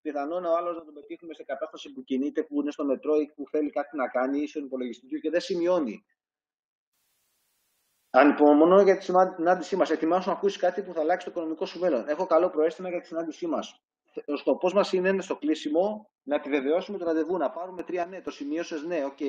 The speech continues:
μην αργήσεις, θέλω να είσαι και εσύ εκεί στην ώρα σου, να σεβαστούμε το χρόνο. Το έχω σημειώσει κι εγώ, εντάξει, εντάξει. Πώς θα πάρουμε τα τρία ναι στο κλείσιμο; Τώρα,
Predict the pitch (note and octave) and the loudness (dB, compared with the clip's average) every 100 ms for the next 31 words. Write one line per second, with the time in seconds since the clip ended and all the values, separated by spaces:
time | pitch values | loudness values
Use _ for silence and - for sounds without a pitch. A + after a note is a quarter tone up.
0 | C#3 C3+ F3+ E3+ C3 D3 - D#3 D#3+ D#3+ | -4 -6 -6 -6 -6 -8 -8 -6 -4 -6
1 | D3+ C3+ - D#3 C3 D3+ D3+ - _ - | -10 -12 -6 -6 -4 -6 -6 -10 _ -8
2 | C3 C3+ D3+ C#3+ D#3 - C3 C3 D#3+ C#3 | -2 2 2 0 -2 -2 -2 -2 -4 -4
3 | - C#3+ D#3 E3 - _ _ _ E3 F#3+ | 0 0 2 0 -2 _ _ _ -4 -4
4 | - E3+ F#3 F#3 F3+ E3 D#3+ B2+ D3+ E3+ | -2 0 0 0 -4 0 0 0 -2 -6
5 | - D3 D3 E3+ - F#3 F3+ _ _ _ | -6 -6 -4 -6 -8 -20 -20 _ _ _
6 | _ _ _ F3+ F3+ D3 F3+ F#3 F#3 D3+ | _ _ _ -6 -2 2 2 4 0 -4
7 | - E3+ D#3 D#3 G#2+ - _ _ _ _ | -4 -2 -2 -2 -6 -8 _ _ _ _
8 | _ _ _ - - B2+ A2 G2 G#2+ _ | _ _ _ -14 -6 -6 -6 -12 -18 _
9 | _ E3+ A#2+ F2+ - | _ 2 2 0 -8